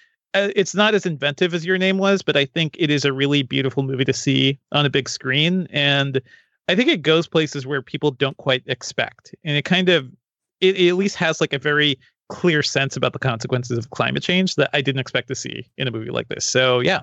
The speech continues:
definitely interesting. Um, it is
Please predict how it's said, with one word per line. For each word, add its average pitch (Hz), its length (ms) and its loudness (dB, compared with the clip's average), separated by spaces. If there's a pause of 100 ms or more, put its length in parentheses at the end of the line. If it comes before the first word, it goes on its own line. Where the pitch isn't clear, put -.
(120)
definitely 160 540 0 (600)
interesting. 202 640 2
Um, 143 580 0
it 170 120 2
is 202 320 2